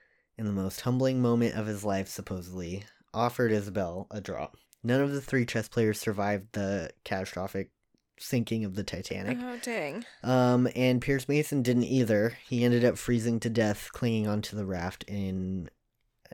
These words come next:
Speaker 1: to, like, a raft that he found, uh, in the waters, but he, he froze. Uh, only a stowaway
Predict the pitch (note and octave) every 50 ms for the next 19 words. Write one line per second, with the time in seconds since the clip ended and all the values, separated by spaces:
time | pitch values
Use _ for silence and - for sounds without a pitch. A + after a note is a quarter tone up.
0 | - A2+ - - B2+ A#2 G#2 G2+ G2+ - _ _ _ - - B1+ - - - -
1 | E2 - G#2+ G#2 G2 - - - G#2 G#2 G2 G2+ F#2+ E2+ - - - _ - G#2+
2 | G2 F#2+ - - F2 F2+ F#2+ F#2+ - - - - - - _ - F#2+ G2 F#2+ F2
3 | G2 G2+ G2 G2 F#2+ F#2 F2+ F#2+ G2 G2 - F#2+ F2+ F2 D#2+ - - - F#2+ F#2
4 | - - E2+ E2 E2 - - - - - - _ _ _ _ - - C#3 C#3 C3+
5 | C#3 C3+ - C#3 D#3 D#3 D#3+ E3 E3+ F3+ D3+ - D3 - - - - - D#3+ D#3+
6 | D#3+ E3+ E3+ C#3+ B2 A2+ F#2+ F2 G2+ A2